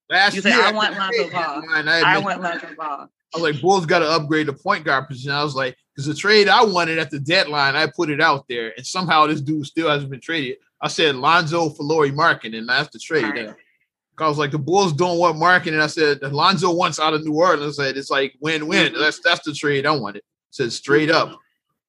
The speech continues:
Speaker 1: It's like, "Lonzo for Lauri Markkanen, and that's the trade I wanted." But it turned
Speaker 2: Mm-hmm.
Speaker 1: out it was this other trade. Um,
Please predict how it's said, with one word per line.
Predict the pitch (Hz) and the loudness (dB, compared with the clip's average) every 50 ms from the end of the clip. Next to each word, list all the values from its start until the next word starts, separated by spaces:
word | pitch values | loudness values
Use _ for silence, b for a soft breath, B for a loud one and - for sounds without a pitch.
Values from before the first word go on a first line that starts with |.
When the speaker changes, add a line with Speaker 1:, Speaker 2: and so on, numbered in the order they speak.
| _ | _
Speaker 1:
It's | _ - | _ -8
like, | 127 117 113 | -8 -6 -4
"Lonzo | 113 120 139 143 147 147 131 135 151 151 151 147 143 131 113 - | 0 2 2 4 2 2 0 0 2 2 2 2 0 -4 -6 -8
for | - 143 135 | -6 -6 -4
Lauri | 131 135 139 139 139 135 | -2 -2 0 0 0 -2
Markkanen, | 131 135 143 147 131 135 - 113 107 | 0 2 2 2 2 0 -2 -4 -4
and | 107 113 | -2 -2
that's | 120 127 - | -2 -2 -2
the | - 117 | -6 -10
trade | - - 123 113 113 110 117 | -6 -2 0 0 0 0 0
I | 113 | -2
wanted." | 113 117 123 120 107 104 107 107 - | -2 -2 -4 -4 -4 -4 -6 -6 -6
But | 107 107 110 | -4 -2 -2
it | 110 175 | -2 -2
turned | - 131 120 117 110 | 0 0 0 2 2
Speaker 2:
Mm-hmm. | 127 120 | 2 2
Speaker 1:
out | 113 110 | 2 0
it | 110 | 0
was | 107 107 107 | -2 -4 -6
this | - 104 104 - | -8 -8 -6 -4
other | 120 113 101 104 | -4 -4 -4 -6
trade. | 104 - 104 101 98 95 - _ _ _ _ _ _ _ _ _ _ _ _ _ _ _ _ _ _ _ _ _ _ _ _ _ _ _ _ - - - | -12 -12 -10 -10 -10 -12 -14 _ _ _ _ _ _ _ _ _ _ _ _ _ _ _ _ _ _ _ _ _ _ _ _ _ _ _ _ -16 -10 -6
Um, | 110 110 110 107 104 104 107 107 107 113 - - | -2 -2 0 0 0 -2 -2 -4 -6 -10 -12 -16